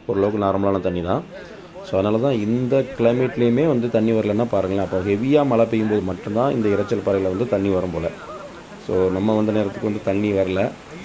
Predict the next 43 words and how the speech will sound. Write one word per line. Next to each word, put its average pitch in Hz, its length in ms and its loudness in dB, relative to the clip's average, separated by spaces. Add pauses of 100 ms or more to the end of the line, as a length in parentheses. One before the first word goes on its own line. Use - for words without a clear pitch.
(300)
So, - 180 -10
அதனால 92 220 0
பக்கத்துல 107 360 -2
உள்ள 104 120 2
பிளேஸ் 104 240 -2
எல்லாம் 107 140 0
நம்ம 101 180 0
வந்து 101 140 -2
பார்த்துட்டு 101 380 0
அப்படியே 101 180 0
நம்ம 98 180 0
வந்து 98 160 -2
கிளம்பலாம்னு 98 440 -2
சொல்லிட்டு 95 220 -8
பிளான் 95 220 -2
பண்ணியாச்சு. 95 440 -4 (520)
So, - 140 -2
இதுதான் 98 280 2
லாஸ்ட்டு, 107 580 0
அஹ், 98 260 0
லாஸ்ட்டு 110 480 0 (140)
லொக்கேஷன் 107 380 0
நம்மளுக்கு. 101 360 0 (480)
இந்த 92 220 -2
காந்தலூர் 101 460 0 (160)
ட்ரிப்பில் 101 320 -2
பார்த்தீங்கன்னா, 98 400 0
ஜீப் 104 280 -4
சஃபாரியில் 101 380 0
வந்து 101 220 0
நான் 104 140 0
சொன்ன 98 200 -2
மாதிரி 110 240 0
நைன் 110 260 2
பிளேசஸை 110 380 0
வந்து, 104 260 0 (340)
நைன் 107 200 0
இல்ல, 92 180 0
லெவன் 107 360 2
பிளேசஸை 107 260 -2
வந்து 110 220 0
அவங்க 104 200 2
வந்து, 101 220 2